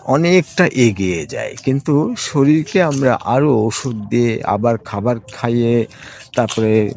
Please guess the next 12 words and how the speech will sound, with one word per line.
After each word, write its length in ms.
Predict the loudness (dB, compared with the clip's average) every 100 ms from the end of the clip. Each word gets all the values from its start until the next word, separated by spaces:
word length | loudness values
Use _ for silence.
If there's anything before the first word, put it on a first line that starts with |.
| -12 -20 -20 -18 -6
আহ, 300 | -4 -2 -2
যেটা 300 | -2 -2 -2
চিনিযুক্ত, 920 | 0 2 4 4 0 -4 0 2 2 2
কার্বোহাইড্রেটযুক্ত 1040 | 0 2 0 0 0 0 -2 -6 -6 -8
খাবার 440 | -4 -2 0 -2 -4
খাইয়ে, 640 | -2 0 0 0 0 -4
আহ, 600 | -14 -20 -20 -20 _ 2
একটা 260 | 4 2 0
বিশৃঙ্খল 800 | 0 0 0 2 2 2 0 -2
অবস্থা 400 | -2 -6 -6 -6
তৈরি 380 | -6 -6 -6 -10
হয়। 320 | -8 -10